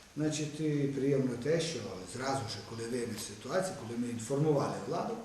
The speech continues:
про це питання, е, голову районної ради, це Гуцуля Катерину Григорівну, і заступника,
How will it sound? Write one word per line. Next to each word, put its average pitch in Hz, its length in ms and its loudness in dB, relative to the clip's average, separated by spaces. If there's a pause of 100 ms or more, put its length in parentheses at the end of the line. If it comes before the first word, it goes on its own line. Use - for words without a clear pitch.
(380)
про 180 100 -2
це 196 160 0
питання, 165 500 0 (520)
е, 131 440 2 (840)
голову 143 300 6
районної 123 500 -2
ради, 107 220 -6 (120)
це - 60 -10 (100)
Гуцуля 139 360 0
Катерину 185 580 -2
Григорівну, 165 400 -2 (400)
і 135 180 2
заступника, 110 760 -4